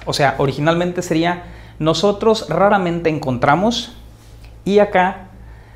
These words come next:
"raras veces nosotros encontramos". ¿Ok? Vamos a la siguiente. En la siguiente nos quedaría, eh, little.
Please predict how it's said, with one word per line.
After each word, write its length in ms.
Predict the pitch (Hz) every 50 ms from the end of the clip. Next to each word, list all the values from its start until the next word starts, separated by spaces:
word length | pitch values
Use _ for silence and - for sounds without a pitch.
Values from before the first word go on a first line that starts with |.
| - - - - - - -
"raras 600 | - 127 135 135 143 151 156 175 196 196 190 185 170
veces 560 | 175 170 170 170 - 214 220 220 - - - - - - - - - - - - - - - - - -
nosotros 560 | - 143 139 123 - 151 139 143 139 131 - 131
encontramos". 840 | 117 104 - 107 101 - 101 98 95 95 - - - - - - - - - - - -
¿Ok? 180 | - 131 - - 202 240 233 - - - - - - - - -
Vamos 260 | - 147 147 160 156 -
a 20 | 143
la 80 | 117
siguiente. 460 | 107 - 120 110 113 110 110 110 - - - - - - - - - - - - - - - - - - - - -
En 100 | 165 160
la 80 | 170
siguiente 400 | 165 - 202 180 202 202 196 247
nos 160 | 214 190 - -
quedaría, 580 | 160 143 127 127 135 170 175 160 156 151 156 151 - - - - - - - - - - - - - - - - - - - - - - - - - -
eh, 220 | - 151 147 147 147 151
little. 400 | 147 147 165 170 151 117 104 101